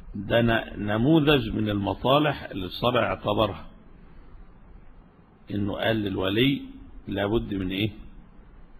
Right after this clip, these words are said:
من ولي. طب ده ضرورة ولا حاجة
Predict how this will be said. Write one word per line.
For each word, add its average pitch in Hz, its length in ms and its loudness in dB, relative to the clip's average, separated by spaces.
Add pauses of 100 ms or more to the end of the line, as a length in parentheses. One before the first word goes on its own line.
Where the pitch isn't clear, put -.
(180)
من 101 220 -2
ولي. 104 340 0 (500)
طب 110 260 -2
ده 139 380 2
ضرورة 143 800 4 (340)
ولا 104 320 -2
حاجة 127 520 -2